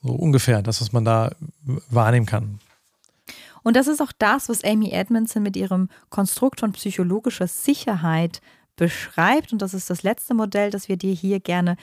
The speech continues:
Speaker 2: mitgeben möchte. Ja, ich weiß, es ist ein Buzzword und so weiter. Nichtsdestotrotz,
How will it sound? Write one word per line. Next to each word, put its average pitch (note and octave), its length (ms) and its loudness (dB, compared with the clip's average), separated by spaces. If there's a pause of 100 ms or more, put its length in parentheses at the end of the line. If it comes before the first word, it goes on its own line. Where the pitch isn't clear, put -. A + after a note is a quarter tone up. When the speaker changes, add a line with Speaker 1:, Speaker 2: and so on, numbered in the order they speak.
(160)
Speaker 2:
mitgeben G#3 640 2
möchte. F#3 320 -2
Ja, G3 320 0
ich - 160 -6
weiß, G3+ 240 -2
es G3 140 -4
ist G3+ 180 -6
ein G3 80 -2
Buzzword F#3+ 420 0
und F3+ 140 -4
so D#3+ 160 -6
weiter. A3+ 440 0 (340)
Nichtsdestotrotz, A3 1040 -2